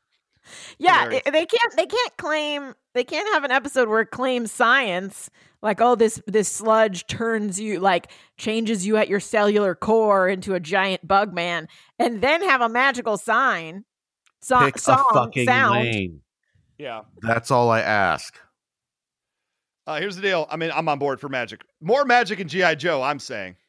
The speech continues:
Speaker 2: So then we,
Speaker 3: Look,
Speaker 2: of course,
Speaker 3: it,
Speaker 2: get the,
Speaker 3: no,
Speaker 2: yes.
Speaker 3: no, no. If you wanna go full ghost and, and just have, you know, uh, uh, Scooby-Doo shit happening all the time, I'm fine with that. But don't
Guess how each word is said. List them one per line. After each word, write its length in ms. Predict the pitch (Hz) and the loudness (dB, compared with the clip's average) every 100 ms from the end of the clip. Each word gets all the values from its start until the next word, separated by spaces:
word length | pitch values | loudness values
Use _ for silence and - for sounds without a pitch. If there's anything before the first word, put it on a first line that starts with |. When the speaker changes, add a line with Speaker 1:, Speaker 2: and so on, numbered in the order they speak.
| _ _ _ _ _ - _ _ _ - | _ _ _ _ _ -20 _ _ _ -20
Speaker 2:
So 100 | - 226 | -6 0
then 120 | 294 | 2
we, 60 | 285 | 4
Speaker 3:
Look, 120 | 123 | 4
Speaker 2:
of 40 | |
course, 120 | 254 | 2
Speaker 3:
it, 40 | 175 | 0
Speaker 2:
get 140 | 214 | -4
the, 80 | - | -10
Speaker 3:
no, 140 | 151 180 | -6 -4
Speaker 2:
yes. 340 | 147 - - - | -4 -8 -20 -8
Speaker 3:
no, 160 | 156 175 | 0 2
no. 140 | 123 | 2
If 100 | 123 | 0
you 100 | 180 | 0
wanna 220 | 254 220 | 0 0
go 260 | 135 175 151 | 2 2 2
full 300 | - 180 143 | 2 0 0
ghost 580 | 110 135 131 95 - - _ _ - | 2 0 0 -2 -8 -12 _ _ -6
and, 300 | 135 131 131 | -2 0 0
and 300 | 135 131 123 | 0 0 0
just 220 | 123 135 151 | -2 -2 2
have, 420 | 139 123 113 104 | 4 4 2 0
you 140 | 139 | -2
know, 280 | 120 110 110 | 2 2 2
uh, 680 | 110 104 107 101 113 87 78 - - | 2 2 0 -2 -2 -4 -6 -12 -18
uh, 60 | 78 113 | -16 -10
Scooby-Doo 640 | - - 156 139 127 135 | -8 -2 0 2 2 0
shit 260 | 127 143 107 | 0 -2 0
happening 340 | 120 113 123 | -2 0 0
all 120 | 113 | 0
the 40 | 101 | 2
time, 320 | 123 123 95 - - - | 2 2 0 -8 -16 -2
I'm 180 | 131 156 | 0 0
fine 420 | - 135 131 127 | 0 2 2 2
with 120 | 104 | 0
that. 280 | 92 82 - _ _ - | 0 0 -2 _ _ -2
But 180 | 123 98 | -2 2
don't 440 | 139 135 139 | 4 4 2